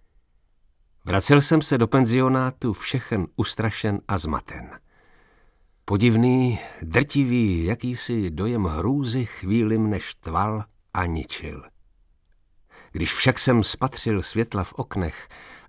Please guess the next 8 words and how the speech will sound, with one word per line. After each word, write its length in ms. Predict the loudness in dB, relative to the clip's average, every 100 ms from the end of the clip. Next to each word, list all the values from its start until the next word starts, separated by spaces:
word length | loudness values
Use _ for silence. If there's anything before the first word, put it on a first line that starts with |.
| -2
a 220 | 0 2
zaslechl 580 | 2 2 4 0 0 -4
zpěv 500 | -4 0 0 -2 -8
veselých 540 | -4 -2 0 0 -2
hostů, 640 | -2 -4 -4 -4 -2 -2 -2 -10 -20 -20 _ _ _ _
moje 260 | 4 4 2
ustrašení 680 | -2 -2 -2 0 -2 0
zmizelo. 600 | -2 -6 -6 -8 -10 -16